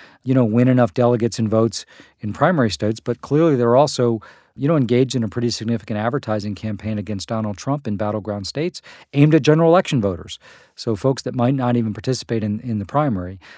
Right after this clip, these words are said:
I do think that serves Bloomberg's message that he's the best person to take on Trump and look at the evidence. I'm, I'm engaged in the campaign right now. So, uh, it's not completely not self-serving, but, but it is really interesting. And, you know,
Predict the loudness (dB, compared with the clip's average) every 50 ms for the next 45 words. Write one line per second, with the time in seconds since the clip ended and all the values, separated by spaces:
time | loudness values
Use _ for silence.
0 | -20 _ -6 -6 -2 2 2 2 4 4 2 4 2 2 2 0 -2 2 4 6
1 | 6 4 2 -2 -2 0 2 2 2 2 2 0 0 0 -2 -2 0 0 -2 -2
2 | -4 -6 -6 -8 -10 -10 -8 -6 -8 -8 -8 -6 -4 -2 -2 -2 -4 -6 -6 -6
3 | -6 -6 -6 -8 -8 -6 -6 -6 -6 -6 -8 -8 -8 -8 -6 -6 -6 -6 -6 -8
4 | -10 -10 -10 -14 -18 -20 -20 _ -8 -8 -6 -4 -4 -2 -2 -2 -2 -2 -2 -2
5 | -4 -4 -4 -4 -4 -4 -4 -4 -6 -8 -6 -4 -2 -2 -2 0 0 0 0 0
6 | -2 -4 -4 -4 -4 -4 -4 -4 -4 -4 -4 -4 -6 -6 -6 -6 -6 -6 -6 -6
7 | -4 -6 -6 -6 -6 -6 -6 -6 -8 -14 -20 -20 -20 -20 -20 -20 -14 -10 -10 -6
8 | 0 2 2 2 2 2 -2 -4 -2 -2 -2 -2 0 -2 0 0 0 -2 -4 -4
9 | -4 -4 -4 -4 -6 -6 -6 -4 -4 -4 -4 -4 -2 -2 -4 -4 -6 -16 -20 -20
10 | -20 _ 0 2 2 4 4 2 2 4 4 4 4 4 2 2 0 -2 -4 -6
11 | -8 -8 -10 -12 -12 -12 -16 -20 -20 -20 -20 -20 -20 -18 _ -2 0 2 2 2
12 | 2 4 4 4 4